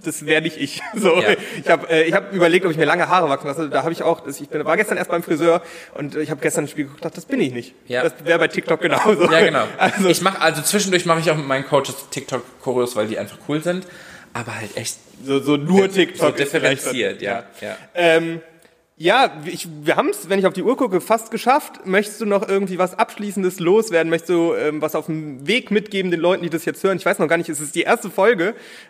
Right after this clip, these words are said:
Speaker 1: äh, ob das jetzt mehr sind oder, ähm, wie, wie viele das sind. Ja, möchtest du noch irgendwas, was sagen?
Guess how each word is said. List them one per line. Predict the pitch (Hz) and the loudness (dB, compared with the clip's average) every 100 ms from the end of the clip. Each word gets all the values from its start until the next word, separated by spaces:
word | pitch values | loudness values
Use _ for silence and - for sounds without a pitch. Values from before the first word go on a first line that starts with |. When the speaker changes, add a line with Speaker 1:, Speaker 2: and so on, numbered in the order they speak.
| - | 2
Speaker 1:
äh, | 156 156 | 4 4
ob | - | 0
das | 175 175 | -4 -4
jetzt | - | -2
mehr | 156 156 214 | 0 2 2
sind | 208 190 175 | -2 -4 -4
oder, | 147 147 147 - - - - | 2 4 2 0 -16 -16 -2
ähm, | 143 143 143 143 147 139 - | 2 2 0 -6 -10 -14 -10
wie, | 139 151 135 | -4 -2 -2
wie | 190 | -2
viele | 254 196 | 0 2
das | 147 143 | 2 2
sind. | 185 202 - - - _ _ _ | -2 -2 -6 -16 -20 _ _ _
Ja, | 185 180 143 | 4 4 4
möchtest | 170 185 | -2 -2
du | |
noch | 180 175 | -2 -2
irgendwas, | 175 175 165 - | -2 -4 -6 -10
was | 156 147 | -12 -8
sagen? | 170 190 123 | -6 -6 -8